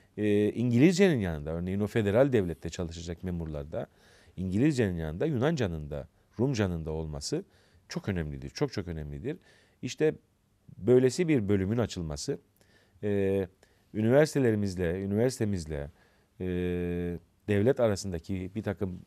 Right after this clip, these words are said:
protokollerle bu hizmet içi eğitimlerden yararlandırıp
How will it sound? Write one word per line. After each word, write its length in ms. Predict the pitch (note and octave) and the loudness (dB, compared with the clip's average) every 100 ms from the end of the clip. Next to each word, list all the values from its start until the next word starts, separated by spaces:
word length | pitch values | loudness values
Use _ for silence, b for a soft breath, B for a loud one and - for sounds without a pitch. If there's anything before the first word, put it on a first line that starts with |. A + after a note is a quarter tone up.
| _ | _
protokollerle 800 | - G2+ E2+ E2 D2 D2 D2 C#3 E3+ b b b b - | -10 -8 -8 -8 -8 -8 -6 -6 -8 b b b b 0
bu 320 | C#3+ C#3+ - _ A#2 | 2 2 -2 _ -6
hizmet 280 | A2+ C#3+ | -2 -2
içi 200 | B2+ - | -2 -2
eğitimlerden 680 | F2+ E2+ F2 E2+ D#2+ D2 D#2 | -2 -2 -4 -6 -6 -6 -4
yararlandırıp 680 | G2+ A2 G2 F2+ D#2 D2+ | 0 0 0 -2 -4 -10